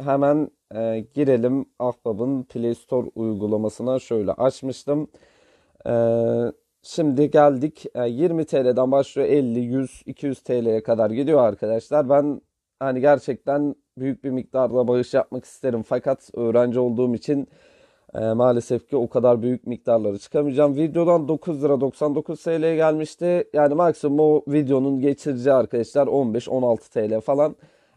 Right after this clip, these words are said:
E, üstüne biraz da kendim eklersem yirmi T L yapıp bağış yapmak istiyorum arkadaşlar. Hemen, e, bağış yap kısmına bastık. E, burada özel bilgiler isteniyor. Hemen onları girip ge-,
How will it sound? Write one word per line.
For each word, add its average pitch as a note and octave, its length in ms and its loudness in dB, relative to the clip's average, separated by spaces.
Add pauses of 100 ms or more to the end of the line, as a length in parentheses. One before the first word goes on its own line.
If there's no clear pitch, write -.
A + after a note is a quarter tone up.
E, A#2+ 180 0
üstüne C3+ 400 -2
biraz A#2+ 280 2
da A#2+ 60 -2
kendim C#3 360 -2
eklersem A#2+ 500 -2
yirmi C#3 360 2
T A2+ 240 0
L A2+ 180 0
yapıp C#3+ 420 -2
bağış B2+ 320 -2
yapmak A#2+ 380 -4
istiyorum A#2 520 -4
arkadaşlar. G#2+ 760 0 (280)
Hemen, C3+ 600 -2 (120)
e, G#2+ 40 -10 (480)
bağış B2 320 0
yap A#2+ 200 -4
kısmına G2 420 -8
bastık. C#3+ 480 0 (500)
E, C#3 100 -2
burada E3+ 420 4
özel D#3 380 4
bilgiler C#3 420 0
isteniyor. A#2+ 680 -2
Hemen C#3+ 260 2
onları B2+ 420 0
girip A#2 360 -4
ge-, B2+ 120 -6